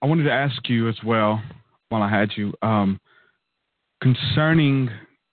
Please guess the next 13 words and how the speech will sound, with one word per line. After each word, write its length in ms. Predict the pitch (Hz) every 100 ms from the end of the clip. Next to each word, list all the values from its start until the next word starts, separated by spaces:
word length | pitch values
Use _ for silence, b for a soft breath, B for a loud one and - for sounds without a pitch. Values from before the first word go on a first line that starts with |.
| _ -
the, 400 | 117 113 113 110 - 117
the, 200 | 120 113
uh, 220 | 107 101 92 - _ 120
di-, 240 | 120 127
different 400 | 131 - 117 - _ - 147 -
nuclear 460 | 131 139 127 120
bombs 420 | 95 107 110 110 98
and 140 | 107 101
stuff 180 | 101 98
that 100 | 104
we 140 | 101 107
have, 380 | 104 98 95 98
and 140 | 101